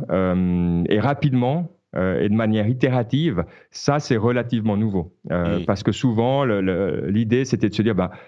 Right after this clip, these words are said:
Speaker 1: venez vers moi quand la solution est prête. » Enfin, je vais pas, euh, regarder vingt-cinq fois ce que vous faites. Quand c'est prêt,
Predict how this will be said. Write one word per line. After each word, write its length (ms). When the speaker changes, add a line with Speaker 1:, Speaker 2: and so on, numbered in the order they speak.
Speaker 1:
venez 440
vers 180
moi 160
quand 140
la 80
solution 360
est 60
prête. » 420
Enfin, 120
je 60
vais 60
pas, 320
euh, 140
regarder 380
vingt-cinq 360
fois 180
ce 80
que 60
vous 120
faites. 320
Quand 120
c'est 200
prêt, 340